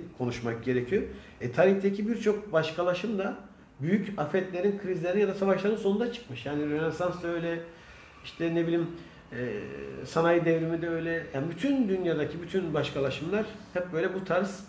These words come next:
işte ya veba, veba salgını, ya Birinci Dünya Savaşı, işte İkinci Dünya Savaşı gibi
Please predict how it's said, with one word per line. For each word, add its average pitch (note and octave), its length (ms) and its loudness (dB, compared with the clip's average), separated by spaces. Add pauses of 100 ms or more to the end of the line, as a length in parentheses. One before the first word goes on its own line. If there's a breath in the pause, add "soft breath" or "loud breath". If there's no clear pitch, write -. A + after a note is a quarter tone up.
işte - 120 -6
ya E3 160 6
veba, E3 340 2
veba D#3 200 4
salgını, C3+ 460 0
ya D3+ 160 -2
Birinci D3+ 160 -2
Dünya D#3 200 -2
Savaşı, A#2 420 -6
işte C3+ 260 -4
İkinci C#3 240 -4
Dünya C#3+ 140 -2
Savaşı C3+ 360 -4
gibi D#3 340 2